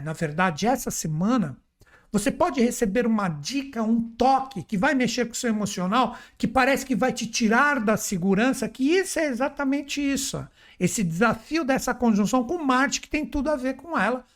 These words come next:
como eu expliquei, porque está associado à energia de Áries. Então,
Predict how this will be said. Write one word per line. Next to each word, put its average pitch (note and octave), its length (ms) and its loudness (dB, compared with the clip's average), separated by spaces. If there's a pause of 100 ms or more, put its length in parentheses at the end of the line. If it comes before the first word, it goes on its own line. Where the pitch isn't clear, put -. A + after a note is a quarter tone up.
(120)
como G3+ 200 4
eu - 20 6
expliquei, A3 380 0
porque A3 160 -6
está C4+ 420 0
associado B3 760 0
à B3+ 80 0
energia B3+ 600 -2
de B3 140 -8
Áries. G#3 540 -6 (640)
Então, F4 520 2